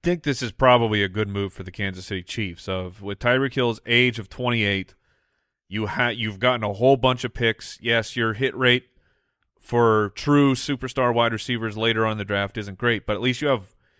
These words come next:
you have a lot of opportunities to take a shot on players now, and you can't,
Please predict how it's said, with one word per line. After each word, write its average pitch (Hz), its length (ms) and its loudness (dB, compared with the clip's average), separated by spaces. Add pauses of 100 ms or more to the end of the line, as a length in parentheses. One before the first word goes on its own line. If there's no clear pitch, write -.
you 143 100 -2
have 147 80 2
a 131 40 4
lot 120 520 6
of - 420 -6 (600)
opportunities 131 920 0
to 113 100 -4
take 110 220 -4
a 104 60 -6
shot 120 360 -2
on 101 180 -8
players 90 440 -8
now, 92 300 -6
and 95 420 -6 (760)
you 104 160 -6
can't, 143 320 -4